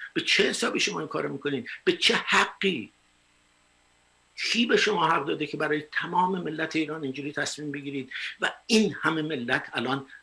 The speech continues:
در مرز استیصال باشن؟ در یک شهر در یک ماه اخیر پنج دختر از استیصال و از درماندگی خودکشی کردن.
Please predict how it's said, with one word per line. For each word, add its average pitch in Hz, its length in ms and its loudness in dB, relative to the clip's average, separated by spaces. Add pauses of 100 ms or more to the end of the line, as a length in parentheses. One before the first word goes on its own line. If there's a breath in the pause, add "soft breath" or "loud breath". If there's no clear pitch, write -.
(120)
در 120 280 -2
مرز 120 460 -2
استیصال 127 600 -4
باشن؟ 123 360 -4 (1040 loud breath)
در 139 160 2
یک 143 300 2
شهر 156 440 6
در 131 120 4
یک 120 240 0
ماه 147 380 -2
اخیر 143 460 -2 (220 loud breath)
پنج 156 460 2
دختر 143 420 0
از - 280 -4
استیصال 127 760 -6
و 131 120 -6
از 117 240 -10 (260 loud breath)
درماندگی 120 760 -2
خودکشی - 680 -6
کردن. 110 460 -8